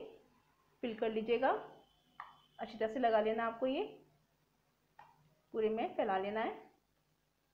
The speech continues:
आप इसमें पनीर, cheese किसी का भी यूज़ कर सकते हैं। ऐसे फैला लीजिएगा आप।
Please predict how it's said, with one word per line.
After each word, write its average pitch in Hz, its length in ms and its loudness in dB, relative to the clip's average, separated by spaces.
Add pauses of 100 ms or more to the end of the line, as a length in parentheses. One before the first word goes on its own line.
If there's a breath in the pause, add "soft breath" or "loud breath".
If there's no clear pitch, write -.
(580)
आप 220 200 2
इसमें 247 320 -2
पनीर, 240 480 -2
cheese 240 340 -4
किसी 247 200 -6
का 269 120 4
भी 311 120 2
यूज़ 302 180 2
कर 240 120 4
सकते 247 300 -2
हैं। 285 220 -2 (2750)
ऐसे 202 240 -10
फैला 214 260 0
लीजिएगा 220 340 2
आप। - 220 2